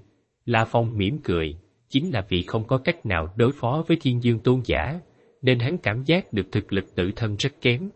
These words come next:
Trước hết, dùng điểm cống hiến của tộc quân để đổi chí bảo loại khu vực Cửu Hao Hà, sau đó nghĩ biện pháp tìm được khối kim loại đen thứ tư. Không ngờ xảy ra nhiều việc như vậy.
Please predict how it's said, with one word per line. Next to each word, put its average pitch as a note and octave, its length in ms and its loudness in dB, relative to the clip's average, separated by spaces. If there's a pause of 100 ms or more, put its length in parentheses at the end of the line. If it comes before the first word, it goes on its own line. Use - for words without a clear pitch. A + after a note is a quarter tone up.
(260)
Trước A3+ 200 4
hết, A3+ 200 4 (160)
dùng B2+ 220 4
điểm C3+ 200 0
cống F#3 200 0
hiến F#3+ 260 2
của D3 140 0
tộc G#2+ 260 -2
quân A2 220 2 (200)
để C#3 100 6
đổi C3 240 4
chí F#3 280 -2
bảo A2 200 -2
loại G#2+ 260 2
khu C#3+ 160 0
vực - 260 -4
Cửu A2 200 0
Hao B2+ 240 -2
Hà, E2 360 -4 (120)
sau A#2 220 0
đó G#2+ 340 0
nghĩ A#2 180 0
biện F2+ 220 -2
pháp - 400 -4
tìm G#2 200 2
được G2+ 140 -2
khối E3 280 2
kim E3 180 0
loại F2+ 200 0
đen A#2+ 220 0
thứ E3+ 180 0
tư. B2+ 220 4 (500)
Không F#3+ 240 0
ngờ A2+ 160 4
xảy A#2+ 240 0
ra C3+ 200 0
nhiều G#2 240 2
việc F2+ 280 -2
như A2 200 2
vậy. D2+ 280 0